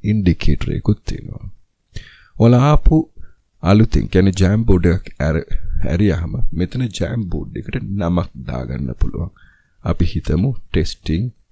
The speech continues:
සීරෝ වන් කියලා නමක් අපි ටයිප් කරගන්නවා. ඕකේ.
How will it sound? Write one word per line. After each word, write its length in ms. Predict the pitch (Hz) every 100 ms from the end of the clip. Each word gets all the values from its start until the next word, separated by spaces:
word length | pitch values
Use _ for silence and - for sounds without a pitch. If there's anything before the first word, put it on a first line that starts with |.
| 143
සීරෝ 360 | 64 67 69 64
වන් 220 | 87 101
කියලා 340 | - - 101 147 - _ _
නමක් 320 | - 147 107 -
අපි 160 | - 101
ටයිප් 300 | - 151 -
කරගන්නවා. 640 | - - - - - 127 - - _ -
ඕකේ. 500 | 78 - - -